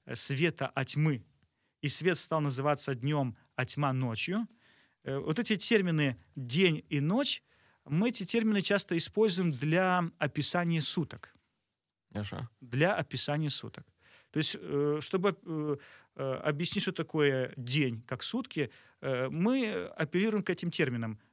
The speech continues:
Speaker 1: Э, тьма, ночь, да,
Speaker 2: Мгм.
Speaker 1: свет, день. И, э, по всей видимости,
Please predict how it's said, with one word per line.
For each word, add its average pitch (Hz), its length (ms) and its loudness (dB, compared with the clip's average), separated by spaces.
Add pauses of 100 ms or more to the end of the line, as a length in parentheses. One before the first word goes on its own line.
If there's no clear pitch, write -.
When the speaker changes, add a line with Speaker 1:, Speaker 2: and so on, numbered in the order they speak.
Speaker 1:
Э, 135 100 -10 (1160)
тьма, 170 640 2
ночь, 175 600 0 (240)
да, 113 580 -6
Speaker 2:
Мгм. 107 60 -2
Speaker 1:
свет, 135 560 2 (160)
день. 156 460 0 (640)
И, 185 400 4
э, 175 320 0 (140)
по 175 100 4
всей 294 220 0
видимости, 175 640 0